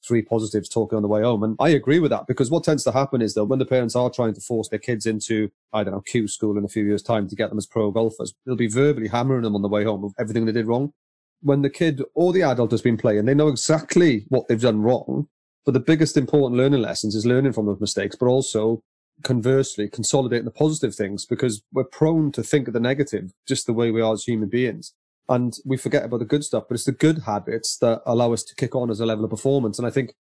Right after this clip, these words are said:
the acronym that we use, and I think I said it to you in the message, is that it needs to be three things when we're creating an environment. It needs to be safe, physically and psychologically safe.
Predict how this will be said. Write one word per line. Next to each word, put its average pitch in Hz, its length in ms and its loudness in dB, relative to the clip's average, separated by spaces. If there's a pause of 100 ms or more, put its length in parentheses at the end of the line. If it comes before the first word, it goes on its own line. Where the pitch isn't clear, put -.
the 143 80 6
acronym 156 400 4
that 139 100 6
we 139 140 4
use, 107 320 4
and 120 60 4
I 107 40 2
think 127 160 0
I 123 40 2
said 117 180 2
it 107 60 -6
to 123 100 2
you 113 40 4
in 107 40 2
the 110 60 2
message, 120 360 0
is 107 80 2
that 123 140 2
it 131 60 0
needs 147 180 2
to - 80 -12
be 143 60 0
three 139 340 0
things 117 360 -2
when 104 200 -2
we're 104 60 -2
creating 120 240 -2
an - 20 -6
environment. 104 380 -4
It - 20 0
needs 117 160 -2
to 110 80 -8
be 117 240 0 (100)
safe, - 480 0 (300)
physically 147 400 4
and 139 80 4
psychologically 123 580 2
safe. 110 400 0